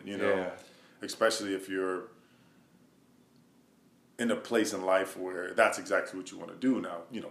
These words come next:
Speaker 1: twenty years ago, this wouldn't have been something I would have wanted to
Speaker 2: Mm-hmm.
Speaker 1: do in this way
Speaker 2: Mm-hmm.
Speaker 1: because of, you know, where I was in my life. I didn't go through the things that I've been through to get to this point where now I can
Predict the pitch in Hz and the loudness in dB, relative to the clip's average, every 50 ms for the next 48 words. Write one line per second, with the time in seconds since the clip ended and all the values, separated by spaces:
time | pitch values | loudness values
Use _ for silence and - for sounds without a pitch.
0 | - - - 107 90 90 107 127 127 117 110 - 90 90 82 - 101 - - 92 | -14 -12 -10 -8 -6 -2 0 0 0 0 -4 -6 -8 -8 -6 -6 -6 -6 -4 -6
1 | 95 87 87 87 - - 92 87 - - 95 82 - 87 87 87 87 87 90 90 | -8 -8 -8 -12 -10 -10 -10 -10 -8 -10 -10 -10 -8 -8 -8 -8 -8 -8 -10 -10
2 | 90 90 90 90 90 90 90 87 87 98 95 92 113 117 110 - - 92 92 90 | -12 -12 -12 -12 -12 -12 -12 -12 -14 -14 -6 -4 -2 -2 -2 -2 -6 -10 -14 -12
3 | - - - 95 90 85 90 92 85 - - 98 90 85 - 87 - - - - | -12 -12 -10 -10 -10 -10 -10 -12 -12 -8 -6 -4 -4 -4 -6 -12 -16 -16 -20 -20
4 | _ _ _ _ _ 101 92 82 - - - - _ _ - 98 98 92 87 87 | _ _ _ _ _ -14 -14 -14 -14 -20 -20 -20 _ _ -14 -6 -2 -2 -2 -2
5 | 87 95 104 104 98 95 85 87 87 87 101 113 113 101 92 92 92 92 95 90 | 0 2 2 2 2 2 -6 -8 -6 4 6 6 6 6 4 0 -2 -2 -2 -6
6 | 92 90 87 85 - - - - - - - - - - _ _ _ _ _ _ | -6 -8 -14 -16 -16 -18 -18 -20 -20 -20 -20 -20 -20 -20 _ _ _ _ _ _
7 | _ _ _ _ _ - _ - - 110 110 113 113 110 104 - 98 95 90 92 | _ _ _ _ _ -20 _ -6 0 2 2 2 2 0 -4 -6 -8 -8 -8 -10
8 | 90 - - 110 98 95 90 85 87 92 90 85 95 92 90 85 85 - - - | -12 -8 -4 -2 -2 -2 -4 -8 -10 -14 -12 -10 -8 -8 -8 -10 -12 -14 -18 -20
9 | - - - 107 98 95 87 - 92 90 90 87 85 85 87 90 78 - - - | -18 -8 -6 -6 -6 -6 -10 -10 -8 -8 -8 -8 -10 -12 -16 -18 -16 -12 -12 -12
10 | - 82 - - 107 104 98 - - 95 87 85 80 - - - - 98 87 90 | -12 -14 -10 -6 -4 -4 -4 -4 -8 -8 -8 -8 -10 -12 -12 -10 -10 -10 -10 -8
11 | 95 90 90 90 95 95 95 92 92 92 92 92 - - 87 87 | -8 -8 -4 -2 0 0 2 2 2 2 2 0 -2 -6 -12 -14